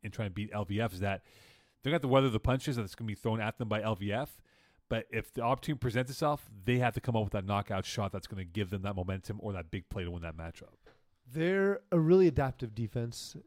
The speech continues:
Speaker 2: Uh, I saw that when I played against Los Locos. Um, they made halftime adjustments in a way that a lot of teams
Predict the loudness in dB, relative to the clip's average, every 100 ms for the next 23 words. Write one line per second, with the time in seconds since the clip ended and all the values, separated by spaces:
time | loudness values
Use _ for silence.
0 | -2 -2 -2 -4 0 2 4 4 4 2
1 | 2 0 -2 -4 0 0 0 -2 -4 -8
2 | -12 -4 0 2 0 -2 -6 -8 -12 _
3 | _ _ -20 0 4 6 6 4 0 -4
4 | -10 -4 4 6 6 2 -2 -2 0 0
5 | 0 -2 -2 -4 -2 0 2 0 0 0
6 | -2 -4 -6 -4 -4 -8 -14